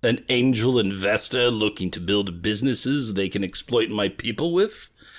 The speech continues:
Perhaps do-gooders looking to build a school as a front for a brothel? Or maybe I will be finally graced with honest brigands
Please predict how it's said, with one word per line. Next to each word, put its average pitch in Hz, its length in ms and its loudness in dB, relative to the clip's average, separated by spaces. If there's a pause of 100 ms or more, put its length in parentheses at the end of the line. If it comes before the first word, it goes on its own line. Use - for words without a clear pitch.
(540)
Perhaps 185 380 4
do-gooders 135 840 2
looking 123 420 2
to 156 120 -2
build 165 340 4
a 190 60 4
school 123 560 2
as 90 140 -2
a - 40 -6
front 147 380 0
for 151 220 2
a 143 80 4
brothel? 220 840 2 (300)
Or 185 160 6
maybe 285 420 6
I 233 60 6
will 247 120 4
be 220 140 2
finally 254 540 2
graced 190 760 2 (300)
with 98 240 -2
honest 147 560 4
brigands 135 800 0